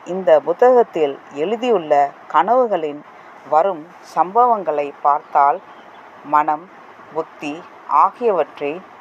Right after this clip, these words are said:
தாண்டி சித்தம் ஸ்பூரிப்பு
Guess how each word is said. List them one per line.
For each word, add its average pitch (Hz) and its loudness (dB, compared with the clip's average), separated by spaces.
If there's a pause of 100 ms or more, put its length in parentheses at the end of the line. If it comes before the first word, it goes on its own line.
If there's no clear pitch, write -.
(120)
தாண்டி 185 0 (280)
சித்தம் 165 -4 (440)
ஸ்பூரிப்பு 208 -4